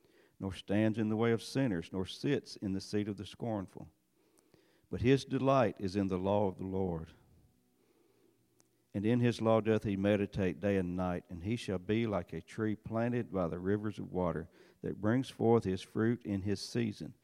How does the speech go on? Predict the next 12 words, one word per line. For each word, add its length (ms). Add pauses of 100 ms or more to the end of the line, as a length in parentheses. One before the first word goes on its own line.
(320)
His 240
leaf 240
also 480
shall 340
not 240
wither, 340
and 200
whatsoever 800
he 160
does 400
shall 320
prosper." 800